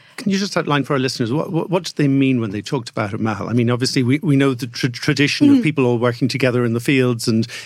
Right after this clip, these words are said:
Speaker 1: uh, helping their neighbours and that kind of thing.
Speaker 2: Yes.
Speaker 1: But in bar council ter-, oh, sorry, in barrister terms, what are we talking about?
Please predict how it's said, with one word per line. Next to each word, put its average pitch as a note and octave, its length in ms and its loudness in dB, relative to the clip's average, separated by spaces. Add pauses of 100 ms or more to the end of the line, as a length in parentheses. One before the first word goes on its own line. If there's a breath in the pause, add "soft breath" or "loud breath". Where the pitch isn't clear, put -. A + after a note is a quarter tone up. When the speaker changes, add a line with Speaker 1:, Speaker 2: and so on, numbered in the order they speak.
Speaker 1:
uh, C3 100 2
helping C3 340 -2
their A#2+ 120 2
neighbours A#2+ 340 0
and A#2+ 100 -4
that A#2+ 140 -2
kind C3 140 0
of - 80 -4
thing. B2 180 0
Speaker 2:
Yes. - 240 0
Speaker 1:
But - 160 -2
in C#3+ 140 2
bar D3+ 260 0
council B2+ 420 -2
ter-, C3 200 -2
oh, D3+ 180 2
sorry, B2+ 240 -2
in A#2 80 0
barrister C#3 460 -2
terms, A2+ 360 -2
what C3 140 0
are - 20 -2
we B2 80 0
talking A#2+ 380 -2
about? - 260 -8